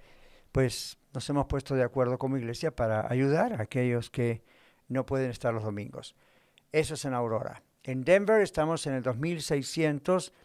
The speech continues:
del Boulevard Wadsworth, Wadsworth Boulevard, esquina con la calle veintiséis, twenty-sixth Street,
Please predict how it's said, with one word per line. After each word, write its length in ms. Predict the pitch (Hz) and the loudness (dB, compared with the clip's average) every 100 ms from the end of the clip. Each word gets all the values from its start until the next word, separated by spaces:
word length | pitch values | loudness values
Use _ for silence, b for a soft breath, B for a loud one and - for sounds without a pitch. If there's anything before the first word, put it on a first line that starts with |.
| b b | b b
del 1000 | - 131 127 123 120 110 113 110 107 107 | -8 -2 0 0 -2 -4 -4 -4 -6 -6
Boulevard 420 | 104 131 123 135 135 | -2 0 6 6 8
Wadsworth, 800 | 127 143 139 139 160 190 - | 6 6 4 0 2 2 0
Wadsworth 560 | 131 104 110 - 117 107 | -6 0 -2 0 -6 -4
Boulevard, 420 | 131 139 147 156 - | -4 2 2 0 -4
esquina 460 | 113 - 135 127 | -10 -6 -4 -2
con 140 | 123 113 | -2 -4
la 60 | |
calle 180 | 113 120 | -2 -2
veintiséis, 760 | 113 113 - 120 165 185 202 - _ _ | -2 -4 -10 -2 2 2 0 -12 _ _
twenty-sixth 520 | - 123 117 - 69 - | -16 -14 -8 -8 -8 -12
Street, 220 | 87 | -14